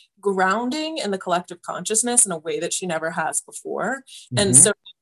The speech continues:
Speaker 1: all of us with our masculine energy are kind of like, "Okay, so what do we do with her?" <laughs> What do we do here now with our ego, with our masculine energy? And what I will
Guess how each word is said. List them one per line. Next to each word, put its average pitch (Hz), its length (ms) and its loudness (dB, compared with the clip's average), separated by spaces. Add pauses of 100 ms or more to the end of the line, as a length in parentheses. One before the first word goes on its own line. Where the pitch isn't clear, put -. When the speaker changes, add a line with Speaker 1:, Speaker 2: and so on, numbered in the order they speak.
Speaker 1:
all 226 380 4
of 143 140 -8
us 135 280 -4
with 175 120 -6
our 175 80 0
masculine 175 480 0
energy 185 420 -4
are 156 140 -6
kind 180 180 -4
of 165 60 -6
like, 170 180 -4
"Okay, 156 200 -2
so 190 140 4
what 185 120 -2
do 180 80 -2
we 175 100 -2
do 180 220 -8
with 170 160 -10
her?" - 200 -14 (300)
<laughs> - 560 -4
What 254 140 2
do 254 80 2
we 233 80 4
do 233 360 2
here 185 160 0
now 190 220 2
with 190 100 0
our 180 80 4
ego, 185 300 -2
with 180 140 -6
our 180 80 -4
masculine 180 500 -4
energy? 185 340 -4
And 170 120 -8
what 175 120 -6
I 180 140 0
will 160 160 -6